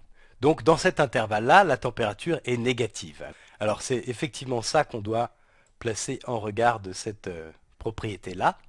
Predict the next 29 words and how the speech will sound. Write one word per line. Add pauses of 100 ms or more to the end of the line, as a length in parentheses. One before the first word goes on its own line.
(760)
Et
puis
enfin,
elle
est
décroissante
ou
croissante
sur
un
certain
intervalle. (460)
Et
ça
correspond
effectivement
à
cette,
euh,
interprétation-là.
Lors
des
cinquante
premiers
kilomètres,
la
température
s'est
réchauffée,